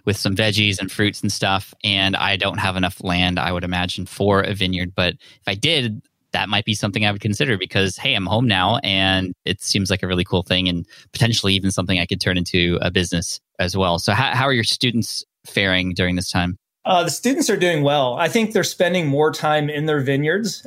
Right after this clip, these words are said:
Speaker 2: as
Speaker 1: Mm-hmm.
Speaker 2: a result of being cooped up a little. So I'm getting more questions this year than ever. People are having better success than ever. They're sharing their stories and just saying, "Hey, you know, this being in the vineyard thing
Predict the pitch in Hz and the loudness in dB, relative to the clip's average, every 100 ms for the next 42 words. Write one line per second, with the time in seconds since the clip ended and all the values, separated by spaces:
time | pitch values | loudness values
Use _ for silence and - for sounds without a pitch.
0 | - 139 175 151 143 147 147 151 131 143 | 0 2 2 0 2 4 2 0 -2 0
1 | 147 139 170 165 156 160 170 180 190 - | 0 0 -2 0 0 2 0 2 0 0
2 | 165 147 143 143 143 147 143 143 160 156 | 0 2 4 2 2 0 -2 0 2 2
3 | 135 147 151 - 147 143 175 151 165 - | 2 2 2 2 2 2 -2 -2 0 2
4 | 170 165 160 156 156 180 190 _ - 180 | 2 2 2 4 4 2 0 _ -6 -2
5 | - 165 143 151 156 151 139 - 143 147 | 2 2 4 4 2 2 0 0 2 2
6 | - 135 - 147 - - 165 156 165 175 | 2 -2 0 0 0 0 2 2 2 2
7 | 135 - 147 151 147 139 - 147 147 151 | 0 0 2 2 2 -2 0 2 4 2
8 | 151 - - 135 131 127 127 127 131 143 | 0 -4 -4 -2 0 0 0 -2 0 0
9 | 131 139 156 143 139 135 - 151 160 143 | 2 2 2 4 2 0 0 0 2 2
10 | 135 147 160 139 143 131 131 | 2 2 0 0 2 2 0